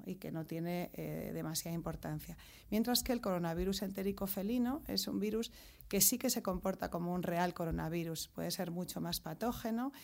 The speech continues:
y además se han demostrado, eh, que es capaz de mutar de una manera muy eficaz y cuando muta es cuando es capaz de producir enfermedades graves en los felinos, tanto en el gato doméstico como en los felinos salvajes.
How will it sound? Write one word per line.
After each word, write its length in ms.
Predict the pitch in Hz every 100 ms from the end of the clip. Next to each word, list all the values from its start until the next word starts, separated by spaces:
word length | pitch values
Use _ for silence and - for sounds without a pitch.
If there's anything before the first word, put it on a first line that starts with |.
| - -
y 80 | 185
además 460 | 190 202 208 226
se 120 | -
han 140 | 165 170
demostrado, 640 | 175 185 - 180 170 196 - - - -
eh, 280 | 175 165 -
que 80 |
es 100 | 175
capaz 300 | - 170 175
de 100 | 175
mutar 540 | 165 170 160 202 240 240
de 80 | 170
una 160 | 165
manera 300 | 165 175 175
muy 140 | 165 170
eficaz 580 | 180 190 - 214 247 -
y 60 | 196
cuando 380 | 190 196 214
muta 460 | 208 233 233 196 214
es 140 | - -
cuando 260 | 185 175
es 80 | 175
capaz 280 | - 170 170
de 100 | 175
producir 520 | 180 - 170 180 170 -
enfermedades 680 | 165 180 160 160 165 170
graves 500 | 170 165 160 165 -
en 120 | 165
los 160 | 160 156
felinos, 560 | 147 - 127 - - - - - - -
tanto 400 | 165 165 170 165
en 400 | 170 165 170 170
el 140 | 170
gato 460 | 190 214 - 240 277
doméstico 640 | 214 202 208 220 214 233
como 260 | 240 220 180
en 220 | 175 196
los 160 | 190 -
felinos 520 | - 165 165 160 -
salvajes. 720 | - - 151 - 165 - 175